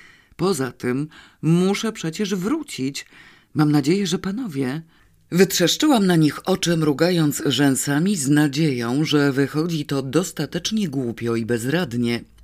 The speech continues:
W osiąganiu wyrazu kretyńskiej, ufnej słodyczy wspięłam się na szczyty swoich możliwości i zaczęłam mieć obawy, że długo w tym nie wytrwam. O drobnym fakcie, że mój paszport był ważny tylko na Europę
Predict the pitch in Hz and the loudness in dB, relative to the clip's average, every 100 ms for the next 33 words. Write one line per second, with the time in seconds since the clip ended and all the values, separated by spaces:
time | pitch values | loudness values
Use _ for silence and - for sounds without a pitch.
0 | - - - - 160 202 214 185 220 262 | -20 -20 -20 -8 0 2 2 2 4 4
1 | 185 170 185 180 208 - 190 190 - 254 | 4 2 2 0 -2 0 -2 -2 -2 -2
2 | 254 - 240 220 - 208 - 180 180 165 | -4 -6 -4 -4 -4 -6 -6 -4 -4 -4
3 | - 160 139 123 - 113 113 - - - | -4 -2 0 -2 -4 -8 -8 -10 -10 -2
4 | 156 165 135 117 135 131 131 123 123 113 | 0 2 0 -4 -6 -4 -2 -4 -4 -6
5 | - - 214 117 - 117 120 127 135 127 | -4 -2 -2 -4 -4 -4 -4 -2 -2 -2
6 | 139 147 139 - 143 - - - - - | -2 -2 -4 -4 -4 -4 -16 -20 -20 -8
7 | - 156 147 143 160 135 131 135 127 127 | -2 0 0 0 0 -2 -4 -4 -4 -2
8 | 135 131 139 127 110 123 120 131 123 123 | -2 0 -2 -2 -2 -4 -4 -6 -6 -6
9 | 117 170 - - 135 123 123 120 - - | -4 -6 -6 -10 -6 -6 -6 -10 -18 -20
10 | - - - - - - - - - 185 | -20 -20 -20 -20 -20 -20 -20 -18 2 6
11 | 175 160 190 214 196 151 - 240 226 - | 6 6 2 2 0 0 -2 -6 -6 -8
12 | - 120 120 - 151 151 147 143 151 147 | -4 -2 -4 -2 0 2 4 2 -2 -4
13 | 131 - - 117 113 123 123 113 127 120 | -6 -8 -8 -8 -2 -2 0 -2 -2 -2
14 | 127 123 - 196 214 185 131 123 - 135 | -4 -6 -4 -4 -4 -6 -8 -8 -6 -6
15 | 139 156 151 143 | -4 -4 -2 -4